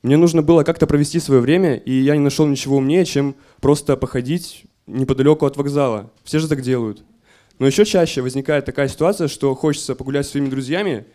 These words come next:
и в основном мы заходим, э, в одни и те же места и ходим по одним и тем же улицам. А всё почему? Потому что нам лень строить маршруты для своих прогулок,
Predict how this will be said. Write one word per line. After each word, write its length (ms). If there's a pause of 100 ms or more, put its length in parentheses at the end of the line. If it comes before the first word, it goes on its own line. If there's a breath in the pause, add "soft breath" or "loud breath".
(580 soft breath)
и 300 (680)
в 60
основном 320
мы 60
заходим, 520 (420)
э, 300 (100)
в 60
одни 180
и 60
те 100
же 120
места 360
и 60
ходим 320
по 80
одним 220
и 40
тем 160
же 100
улицам. 520 (160)
А 60
всё 140
почему? 560 (200 soft breath)
Потому 260
что 160
нам 400
лень 480
строить 320
маршруты 460
для 100
своих 240
прогулок, 520